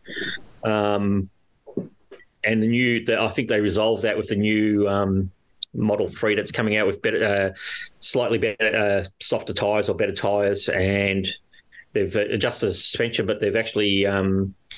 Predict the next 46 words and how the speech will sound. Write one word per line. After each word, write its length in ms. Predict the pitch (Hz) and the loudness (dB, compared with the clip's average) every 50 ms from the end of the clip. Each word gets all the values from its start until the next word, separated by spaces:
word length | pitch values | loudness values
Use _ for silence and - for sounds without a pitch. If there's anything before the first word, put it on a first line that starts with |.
| - - - - _ _ _ _ _ _ _ - | -16 -16 -18 -18 _ _ _ _ _ _ _ -4
reduced 380 | - 101 101 85 107 107 98 | -2 -2 0 0 0 -2 0
the 80 | - 101 | -2 -4
top 220 | - - 107 - | -2 -2 -4 -2
speed 280 | - - - 107 107 113 | -4 -2 0 0 2 2
on 100 | 110 120 | 2 0
them 140 | 135 151 143 - - - | -2 -4 -6 -6 -4 -4
as 220 | - 101 - - | -2 -2 0 0
well, 260 | 107 110 120 131 131 - - - - 107 | 0 0 0 -2 -4 -8 -6 -6 -2 -2
um, 340 | 104 104 101 98 98 98 95 95 - - - - - _ _ - | 0 0 0 0 0 -2 -2 -4 -10 -16 -20 -20 -20 _ _ -4
to 360 | - - - 98 95 92 95 - _ _ - | -2 0 0 0 0 -2 -6 -12 _ _ -4
make 260 | 107 101 104 104 - | -2 -2 -2 0 -2
up 180 | 101 101 - - | -4 -6 -4 -4
the 80 | 92 90 | -2 -2
difference 280 | 101 95 113 101 - | 0 0 0 -2 -2
on 60 | 101 | -2
the 80 | 95 92 | -2 -2
tyre 320 | - - 110 101 101 101 101 | -2 0 0 2 2 2 2
ratings. 480 | 104 104 110 117 120 120 - - - 101 | 2 2 2 2 0 0 -2 -2 -2 -2
Apparently 460 | 98 95 - 107 107 104 101 98 92 - | -2 -2 -2 -2 0 0 -2 -2 -2 -4
the 80 | - | -4
tyres 380 | 90 - - 95 98 95 92 - | -2 0 0 0 0 0 0 0
are 200 | 92 92 92 92 - - - - - | 0 0 0 -2 -6 -12 -16 -10 -4
not 180 | - 104 95 95 | -2 -2 0 0
rated 300 | 104 101 98 98 - - - | 0 0 0 -2 -2 -4 -6
for 80 | - | -6
the 180 | - - - 92 | -6 -4 -2 0
higher 140 | 92 90 90 | 0 0 0
speed, 440 | - - - 92 95 95 92 - - _ _ _ _ 123 123 - - _ _ _ _ _ _ _ _ - | -2 -2 0 0 0 0 -2 -4 -10 _ _ _ _ -8 -8 -8 -10 _ _ _ _ _ _ _ _ -2
the 80 | 104 | 0
new 140 | 98 98 95 | 0 0 0
tyres. 500 | 92 - 101 98 98 95 - - - - _ - - - - - | 0 -2 -2 0 0 0 -2 -2 -4 -6 _ -20 -20 -20 -4 -2
But, 240 | 131 123 117 - - _ _ _ | -2 -2 -2 -4 -14 _ _ _
yeah, 260 | - 139 185 220 220 208 - - _ - _ _ _ - | -2 0 2 2 2 0 -2 -4 _ -20 _ _ _ -2
I 160 | 87 117 131 - | -2 -2 0 0
can't 180 | - 185 175 - | 0 0 0 0
complain. 460 | 165 143 - 170 185 185 135 95 - - _ _ - - | 0 -2 0 0 0 0 0 -2 -4 -10 _ _ -2 0
I, 40 | 117 | 0
I, 260 | 117 117 107 107 120 | 2 2 2 2 2
I 160 | 117 - - | 0 2 0
really 260 | 123 120 131 131 113 | 0 2 2 2 0
can't. 320 | 107 - 143 143 127 101 - - - 170 - | 0 2 2 2 2 0 -2 -4 -4 -4 -2
But 120 | - 135 143 | -2 -4 -2
I 40 | - | -2
think 140 | - - - | -2 0 0
a 80 | 117 | 0
hybrid's 640 | 101 120 127 120 - 113 98 101 - - - - | 2 0 0 2 0 0 -2 -2 -4 -4 -6 -8